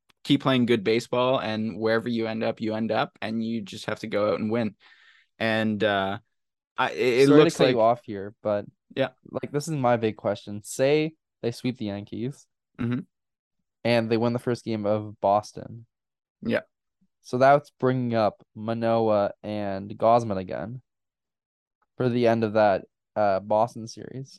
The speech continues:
Speaker 1: Uh,
Speaker 2: Pretty sure. Is it
Speaker 1: right
Speaker 2: not?
Speaker 1: now, it's shaped up Barrios, White for the rest of the Yankees, and then Manoah, Stripling, Gausman for the rest of Boston.
Speaker 2: Yeah, so that final game of the season is supposed to be Gausman.
Speaker 1: Uh,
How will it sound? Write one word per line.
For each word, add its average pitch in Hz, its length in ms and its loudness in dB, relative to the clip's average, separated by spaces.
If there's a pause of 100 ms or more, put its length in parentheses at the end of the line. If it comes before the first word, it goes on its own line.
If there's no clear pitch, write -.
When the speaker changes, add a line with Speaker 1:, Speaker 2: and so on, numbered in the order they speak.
(500)
Speaker 1:
Uh, 139 300 4
Speaker 2:
Pretty 127 140 0
sure. 110 360 -6
Is 120 140 -8
it 120 60 -4
Speaker 1:
right 147 240 6
Speaker 2:
not? - 0 -
Speaker 1:
now, 143 420 2
it's 127 200 -2
shaped 127 360 -4
up 123 300 -2
Barrios, 131 520 0
White 123 300 -2
for 117 60 -14
the 120 80 -6
rest 117 160 -6
of 113 100 -10
the 110 80 -6
Yankees, 135 420 -4
and 117 140 -4
then 107 180 -4
Manoah, 113 400 2
Stripling, 110 480 -6
Gausman 98 480 -2
for 69 220 -6
the 65 80 -6
rest - 160 -8
of - 80 -20
Boston. - 420 -8 (240)
Speaker 2:
Yeah, 143 240 4
so 131 280 -2
that 127 340 0
final 131 220 -2
game 123 180 -6
of 113 60 -8
the - 20 -20
season 120 200 -10
is 110 100 -14
supposed 131 280 -2
to - 60 -20
be 113 120 -8
Gausman. 110 640 2 (420)
Speaker 1:
Uh, 143 280 4